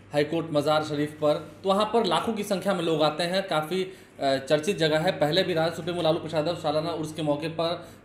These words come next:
चादर लेकर चादर पोशी करने जाते थे। और ये तस्वीरें देखिए, तस्वीरें जो हैं वो आज की हैं, जब राजद सुप्रीमो लालू प्रसाद हजरत सैयद शहीद गुलाम सफदर पीर मुराद शाह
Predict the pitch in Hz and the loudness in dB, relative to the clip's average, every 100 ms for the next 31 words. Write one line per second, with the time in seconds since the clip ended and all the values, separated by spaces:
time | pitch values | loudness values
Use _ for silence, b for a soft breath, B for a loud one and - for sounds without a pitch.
0 | - 160 151 175 156 151 165 151 147 151 | -4 2 4 2 2 0 0 0 0 2
1 | 151 147 170 156 147 147 156 165 175 B | 0 -2 -2 2 2 0 -2 -2 -2 B
2 | B - 220 226 220 226 226 165 - 131 | B -2 2 4 4 6 6 6 0 -6
3 | 143 180 190 170 180 180 160 147 170 - | -4 -2 -2 -2 -4 -2 0 2 0 -2
4 | 175 160 170 180 B B 131 170 196 139 | -6 -4 -4 -6 B B 0 2 2 4
5 | 143 175 180 160 175 175 156 165 156 156 | 4 2 -2 -4 -2 2 2 2 0 2
6 | 147 175 185 B B - 160 170 220 220 | 4 2 0 B B -6 -2 2 2 2
7 | 180 170 190 - 170 170 160 - B B | 2 4 2 0 0 0 -2 -10 B B
8 | - 143 165 190 202 - 170 156 170 175 | -8 0 2 2 0 0 -2 2 0 0
9 | - 180 175 147 - 127 151 175 175 - | 0 -2 -2 -6 -8 0 2 4 2 2
10 | 165 | 2